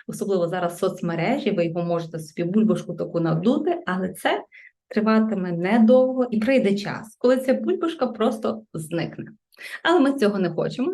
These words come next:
І сьогодні про практику, про хороше, трошечки про негатив, але, е, це все залежить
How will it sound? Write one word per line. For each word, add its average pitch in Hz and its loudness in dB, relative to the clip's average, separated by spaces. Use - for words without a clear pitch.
І 202 -2
сьогодні 202 2
про 165 -4
практику, - -6
про 180 2
хороше, 170 0
трошечки 269 0
про 180 0
негатив, 175 0
але, 180 0
е, 180 -2
це 254 0
все 220 0
залежить 196 0